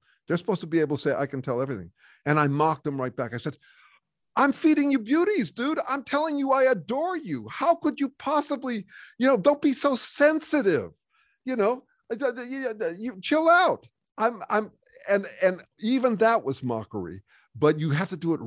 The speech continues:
right under their radar, because the last thing they want to deal with is uncertainty. And I never would want to be this cruel with normal people. But you've got to make it cost these people. If they are rewarded, and they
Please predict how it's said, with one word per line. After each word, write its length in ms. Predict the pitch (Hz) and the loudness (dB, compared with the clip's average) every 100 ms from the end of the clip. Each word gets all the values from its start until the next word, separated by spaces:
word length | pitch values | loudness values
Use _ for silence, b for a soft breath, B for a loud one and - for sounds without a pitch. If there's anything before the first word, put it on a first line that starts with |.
| 104 101 | -10 -6
right 300 | 160 214 - | 0 0 -2
under 320 | 160 185 175 170 | -2 0 2 2
their 240 | 160 151 | 4 2
radar, 480 | 139 190 202 107 87 | 2 -2 -2 -8 -6
because 340 | 113 135 165 | -8 -4 -2
the 100 | 196 | -2
last 440 | 196 233 247 302 - | -2 0 -2 -4 -4
thing 220 | 247 240 | -2 0
they 180 | 240 233 | -2 0
want 300 | 202 240 220 | -2 -4 -6
to 60 | |
deal 360 | 190 233 294 190 | -10 -8 -4 -2
with 240 | 110 - | -2 -4
is 160 | 170 165 | -6 -6
uncertainty. 800 | 202 196 - 285 143 127 - 143 _ _ _ _ _ _ _ _ - | -6 -8 -6 -8 -8 -12 -14 -20 _ _ _ _ _ _ _ _ -2
And 160 | 233 | 0
I 140 | 240 269 226 | 2 -2 -4
never 480 | 196 202 294 302 285 | -8 -4 -2 -2 -2
would 220 | 220 208 | -2 -2
want 200 | 165 175 | 0 0
to 60 | 160 | 0
be 120 | 147 | -2
this 200 | 131 127 | -4 -6
cruel 400 | - - 131 117 | -8 -2 0 0
with 160 | 104 104 | -4 -4
normal 340 | 107 101 95 | -4 -4 -6
people. 480 | 87 101 92 78 90 _ _ _ _ _ | -8 -12 -12 -16 -20 _ _ _ _ _
But 240 | 170 214 214 - | 2 2 2 -10
you've 320 | 139 233 175 | -6 -6 -4
got 240 | 254 262 | -4 0
to 80 | 254 | 0
make 300 | 240 240 233 | 0 0 0
it 120 | 214 | -4
cost 420 | - 208 196 - - | -2 -2 -2 -4 -10
these 180 | 110 98 | -12 -10
people. 480 | - 101 87 80 - _ _ _ _ _ - | -10 -10 -10 -16 -20 _ _ _ _ _ -4
If 160 | 151 | 2
they 180 | 233 247 | 6 8
are 140 | 247 233 | 6 4
rewarded, 640 | 226 196 196 175 135 - | 0 2 2 2 -2 -4
and 160 | 143 139 | -6 -2
they 180 | 139 | 0